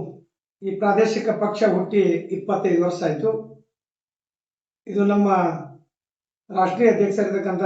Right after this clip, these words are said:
ದೇವೇಗೌಡ ಅಪ್ಪಾಜಿಯವರು, ನಮ್ಮ ಕೇಂದ್ರ ಸಚಿವರಾಗಿರ್ತಕ್ಕಂಥ ಕುಮಾರಣ್ಣನವರು, ನಮ್ಮ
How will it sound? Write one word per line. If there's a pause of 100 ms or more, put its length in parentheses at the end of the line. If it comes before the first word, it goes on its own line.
(120)
ದೇವೇಗೌಡ
ಅಪ್ಪಾಜಿಯವರು, (1200)
ನಮ್ಮ (400)
ಕೇಂದ್ರ (100)
ಸಚಿವರಾಗಿರ್ತಕ್ಕಂಥ (200)
ಕುಮಾರಣ್ಣನವರು, (1300)
ನಮ್ಮ